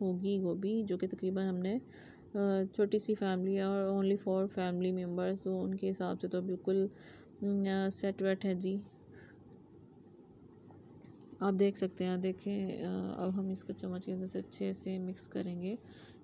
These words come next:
हिलाएंगे और आप लोगों के साथ शेयर करेंगे।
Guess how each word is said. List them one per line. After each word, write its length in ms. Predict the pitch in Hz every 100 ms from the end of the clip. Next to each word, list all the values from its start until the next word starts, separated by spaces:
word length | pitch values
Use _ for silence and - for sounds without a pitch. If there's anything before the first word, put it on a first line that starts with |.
| -
हिलाएंगे 540 | 202 196 190 190 185
और 460 | 208 - 190 196 240 - - - - - - - - - - - - - - - 208
आप 180 | 196
लोगों 120 | 196 190
के 100 | 196
साथ 180 | 196
शेयर 260 | 190 - 180
करेंगे। 440 | - 170 170 170